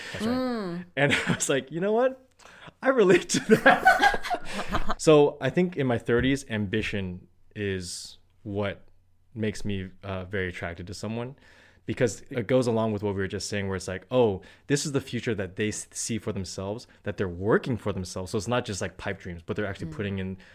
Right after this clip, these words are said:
Speaker 3: the energy and the, the, the sweat into doing it. Um,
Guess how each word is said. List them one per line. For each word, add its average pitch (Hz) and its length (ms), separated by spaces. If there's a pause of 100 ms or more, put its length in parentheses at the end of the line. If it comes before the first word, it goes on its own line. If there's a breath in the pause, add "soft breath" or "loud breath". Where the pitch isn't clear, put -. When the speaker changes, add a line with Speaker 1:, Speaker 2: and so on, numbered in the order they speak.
(180 loud breath)
Speaker 3:
the 95 240
energy 104 460
and 92 180
the, 87 260
the, 90 180 (180)
the 92 100
sweat - 300 (440 loud breath)
into 98 260
doing 98 300
it. 131 180 (540 loud breath)
Um, 202 480